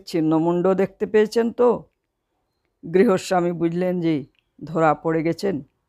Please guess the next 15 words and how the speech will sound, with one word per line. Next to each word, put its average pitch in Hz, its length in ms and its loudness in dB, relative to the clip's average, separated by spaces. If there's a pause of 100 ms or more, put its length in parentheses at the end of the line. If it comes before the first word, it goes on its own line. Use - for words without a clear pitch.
(500)
তখন 156 440 2
নানা 160 420 2
কথা 175 240 -2
বলে 165 400 0 (100)
বিভীষিকা 175 560 -2
দর্শনের 170 560 -2
কথাটা 170 360 -6
চাপা 156 400 0
দিলেন 165 360 -2 (280)
এবং 165 420 -2 (520)
নিজের 185 400 4
মন্দ 170 400 2
সংকল্প 175 800 -2 (360)
ত্যাগ 135 240 0 (100)
করলেন। 131 420 -8